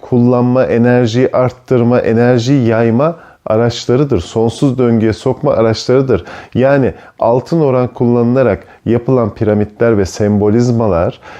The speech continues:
kesinlikle enerjiyi temizlemek ve yoğun bir şekilde aktif etmek için kullanılmış sembolizmalardır canlar, şekillerdir.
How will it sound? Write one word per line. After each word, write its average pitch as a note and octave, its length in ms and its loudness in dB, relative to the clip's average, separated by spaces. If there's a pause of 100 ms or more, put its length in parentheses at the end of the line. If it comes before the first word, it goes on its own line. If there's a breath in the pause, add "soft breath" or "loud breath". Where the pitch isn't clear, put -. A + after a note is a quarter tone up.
(120)
kesinlikle C#3+ 600 0
enerjiyi A2+ 720 0
temizlemek B2 680 0
ve B2 60 2
yoğun A#2+ 500 0
bir A#2 100 2
şekilde F#2+ 600 -2
aktif - 440 -4
etmek D3+ 340 -2
için F#2 320 -4 (420 loud breath)
kullanılmış D3 480 2
sembolizmalardır F2 1000 -2
canlar, D#2 400 -4
şekillerdir. F#2 960 -2